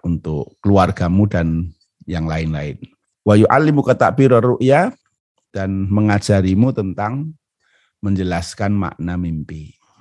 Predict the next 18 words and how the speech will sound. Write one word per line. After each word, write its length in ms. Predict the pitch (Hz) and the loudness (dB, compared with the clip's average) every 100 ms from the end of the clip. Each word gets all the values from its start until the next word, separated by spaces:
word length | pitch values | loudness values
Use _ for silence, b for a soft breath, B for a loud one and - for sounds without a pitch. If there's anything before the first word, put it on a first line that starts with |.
| - | -10
Wa 140 | 92 | -4
ta'biru 560 | - 82 - 110 147 - | 0 0 0 0 2 2
ru'ya 220 | 135 143 | 2 2
al-ikhbar 480 | 110 107 - 131 127 | 0 -4 0 0 0
bima 240 | 110 107 | -2 -4
tu'awwalu 500 | - - 131 120 113 95 | -2 0 2 2 2 0
ilaihi 320 | 117 113 110 | 0 0 -2
fil 240 | 101 104 | -4 -4
wujud. 240 | 113 123 - _ _ _ _ - | -4 -4 -6 _ _ _ _ -16
Ta'biru 580 | - - 98 95 98 | -10 -4 -2 -2 -2
ru'ya 220 | - 104 131 | -2 0 2
maksudnya 640 | 135 104 98 90 90 85 | 2 0 -2 -2 -2 -2
adalah 480 | 90 85 110 170 - | -2 0 0 0 -2
mem-, 480 | 90 90 85 76 - - | -2 0 -2 -4 -8 -8
menginformasikan 1400 | 87 87 82 80 78 90 90 92 85 87 87 - - 113 135 | -2 0 0 0 0 2 4 4 4 2 2 -4 0 2 4
tentang 560 | 98 87 87 123 143 | 2 2 2 2 2
bagaimana 560 | 135 90 95 85 92 107 | 0 -2 -2 0 2 4
makna 560 | 104 - 110 110 80 | 4 4 4 4 0